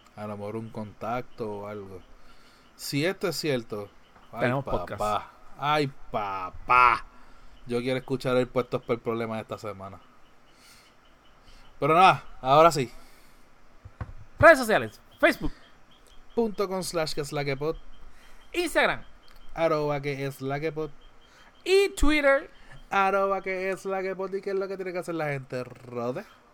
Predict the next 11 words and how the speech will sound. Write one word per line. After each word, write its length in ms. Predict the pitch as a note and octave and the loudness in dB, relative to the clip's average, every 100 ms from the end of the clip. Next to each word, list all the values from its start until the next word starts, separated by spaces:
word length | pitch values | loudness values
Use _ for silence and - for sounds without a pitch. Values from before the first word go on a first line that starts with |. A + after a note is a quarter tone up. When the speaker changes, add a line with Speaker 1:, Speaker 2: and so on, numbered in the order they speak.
| _ _ - | _ _ 6
Speaker 2:
Usted 340 | B3 - F#3+ | 6 6 2
está 320 | F3+ - G3+ | 2 4 2
ya 260 | F#3+ F#3 F#3 | 4 2 2
educado 440 | F#3 F3+ F3 E3 F3+ | 2 -2 2 2 2
porque 120 | E3+ | -2
usted 160 | D#3 | -4
es 20 | D#3+ | -4
una 100 | E3 | -2
persona 460 | F3+ - E3+ F3 | -4 -6 -4 -4
sabia, 440 | E3+ - D3+ D#3+ F3 | -6 -4 -2 -2 -2
inteligente 960 | E3+ E3+ D3+ C#3+ C3+ C#3+ F3+ - F#3 | -4 -2 0 2 2 0 -4 -4 -4